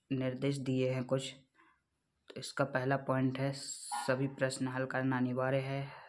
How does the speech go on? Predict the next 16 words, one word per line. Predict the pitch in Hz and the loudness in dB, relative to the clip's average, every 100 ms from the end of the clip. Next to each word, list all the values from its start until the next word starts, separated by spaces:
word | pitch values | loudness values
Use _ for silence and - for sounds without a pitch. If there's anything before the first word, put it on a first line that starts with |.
| - | -14
सेकंड | - - 127 143 147 139 | -6 0 2 4 4 4
है, | 135 | 2
एक | - 139 143 | 0 0 -2
से | - 131 | -2 -4
पाँच | - 131 - | -2 -4 -2
तक | 135 - _ | -4 -4 _
के | 135 | -8
प्रश्न | 131 135 131 131 | -2 -2 0 -2
वस्तुनिष्ठ | 123 127 - 127 131 131 - - - | -2 -4 -6 -4 -2 -4 -10 -16 -12
हैं | - 139 143 - | -8 -6 -6 -4
जो | 131 | -4
कि | 131 139 - | -2 -2 0
एक | 135 - - - _ _ _ _ | -2 -2 -16 -20 _ _ _ _
अंक | 139 139 139 | 0 0 0
के | 135 | -2
हैं। | 139 139 139 | 0 0 -2